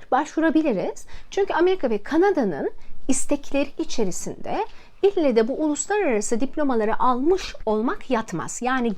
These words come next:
giriş için böyle bir zorunluluğumuz yok. Normal lise diplomamızla herhangi bir lisemizden biz başvurumuzu yapabiliriz, kabul de alabiliriz. Ancak böyle bir daha zorlayıcı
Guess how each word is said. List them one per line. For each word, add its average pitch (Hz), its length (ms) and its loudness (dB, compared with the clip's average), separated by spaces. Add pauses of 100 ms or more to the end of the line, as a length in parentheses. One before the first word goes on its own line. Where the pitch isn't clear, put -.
giriş 269 360 4
için 226 260 -4
böyle 254 220 -2
bir 226 60 -4
zorunluluğumuz 214 1040 0
yok. 190 200 0 (360)
Normal 254 460 0
lise 370 240 0
diplomamızla 196 640 -4
herhangi 233 420 0
bir 233 140 2
lisemizden 190 560 -2 (440)
biz 370 360 2
başvurumuzu 214 560 0
yapabiliriz, 233 560 -2
kabul 453 320 6
de 370 60 4
alabiliriz. - 560 -2 (380)
Ancak 381 340 0
böyle 269 440 0
bir 226 280 -2 (380)
daha 247 260 0
zorlayıcı 226 760 2